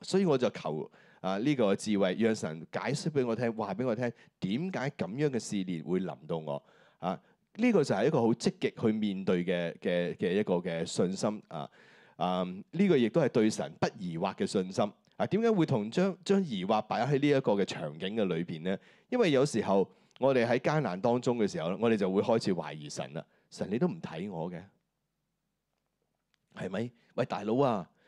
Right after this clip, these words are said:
跟個黑社會大佬都係，都係希望啫，即係有人照住我，啊，有好日子過啫，唔係邊個會跟大佬？但係耶穌大佬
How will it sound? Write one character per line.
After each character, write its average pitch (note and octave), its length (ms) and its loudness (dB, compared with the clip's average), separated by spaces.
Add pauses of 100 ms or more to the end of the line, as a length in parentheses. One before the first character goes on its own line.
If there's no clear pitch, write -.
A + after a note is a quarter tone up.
(760)
跟 G3 220 2
個 C#3+ 80 4
黑 F3 160 2
社 C#3+ 180 2
會 C#3 140 4
大 G#2+ 200 0
佬 A2+ 140 4
都 D#3+ 100 2
係， B2+ 220 2 (120)
都 F3 120 4
係 B2 120 2
希 D#3 140 0
望 A2+ 280 0
啫， B2+ 240 2
即 D3+ 120 -2
係 C#3 60 2
有 A2 180 4
人 F2+ 140 0
照 G#2+ 260 0
住 G#2 220 -2
我， G2 240 2
啊， F#2+ 180 0
有 G2 140 2
好 A2 180 2
日 A2 160 0
子 G#2 180 -6
過 F#2+ 240 2
啫， A2 180 4
唔 F#2+ 100 -4
係 E2 100 -4
邊 C3+ 180 0
個 G2 120 -2
會 F2+ 80 -4
跟 G#2+ 200 -4
大 F2 180 -8
佬？ E2 180 -4
但 G2+ 120 -2
係 F#2+ 40 -6
耶 F2 100 -6
穌 C3 160 2
大 F#2+ 160 -4
佬 F#2+ 200 2